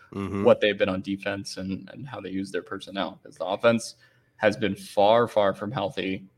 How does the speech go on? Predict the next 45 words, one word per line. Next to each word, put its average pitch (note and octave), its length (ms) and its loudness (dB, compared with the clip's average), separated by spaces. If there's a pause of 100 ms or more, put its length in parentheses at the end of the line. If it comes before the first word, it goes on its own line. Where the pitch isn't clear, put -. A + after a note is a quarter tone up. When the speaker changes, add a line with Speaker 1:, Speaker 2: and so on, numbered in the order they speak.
(240)
Speaker 2:
I G#2+ 40 2
would G#2 100 -2
say G2 100 -2
even F#2+ 540 -2
more G#2+ 320 2
so G#2 220 4
than F#2+ 200 -4
the F#2+ 60 -6
defense. F#2 680 -6
Special G#2 380 2
Speaker 1:
Mm-hmm. B2+ 140 -6
Speaker 2:
teams G2 240 -4
has G2+ 120 -8
had G2 180 0
its - 200 -12 (100)
fair G2+ 220 4
share G2 220 -2
of G2 100 -2
injuries F2 400 -4
too. G2 500 2 (480)
And G2 140 -2
yet F2+ 160 0
the G#2+ 60 -16
defense A#2 420 -2
is, F#2 340 -6
is - 140 -14
the G#2 100 -8
unit G#2+ 300 0
holding A#2 280 -2
this A#2+ 140 -2
team D#3+ 160 -2
back. G2 200 -2 (1500)
Speaker 1:
Yeah, F#2+ 120 -2
Reality A#2 300 2
Check G#2+ 180 -2
says G2+ 260 -2
we G#2 60 0
don't G#2 140 2
have G2+ 160 0
elite F#2+ 260 -2
talent F#2+ 300 0
on F#2 100 0
defense. F#2+ 640 0
I E3+ 120 10
would C#3 380 6